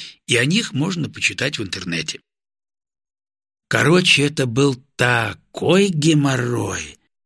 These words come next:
Завистливо вздохнув, я уже собрался уходить, чтобы не отвлекать коллегу от важного занятия,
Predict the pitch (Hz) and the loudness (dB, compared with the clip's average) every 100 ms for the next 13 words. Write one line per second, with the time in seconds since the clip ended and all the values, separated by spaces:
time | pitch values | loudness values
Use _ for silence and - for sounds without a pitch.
0 | _ _ _ _ - 123 170 214 214 185 | _ _ _ _ -6 2 4 4 4 2
1 | 175 147 117 143 151 - 160 202 202 - | 2 0 0 0 0 2 4 4 2 -4
2 | - - _ _ _ - 131 175 185 160 | -10 -16 _ _ _ -2 2 4 4 4
3 | 170 175 170 156 151 180 170 - 170 170 | 2 2 2 2 2 0 0 0 0 -2
4 | 165 165 196 139 - - _ _ _ _ | -4 0 2 2 2 -2 _ _ _ _
5 | - - 113 120 120 123 123 127 127 127 | -10 -4 0 2 4 4 2 2 2 2
6 | 185 165 123 107 107 107 107 107 110 104 | 2 0 0 0 0 0 -2 0 -2 -2
7 | 107 107 120 151 185 180 170 | -2 0 2 4 2 2 0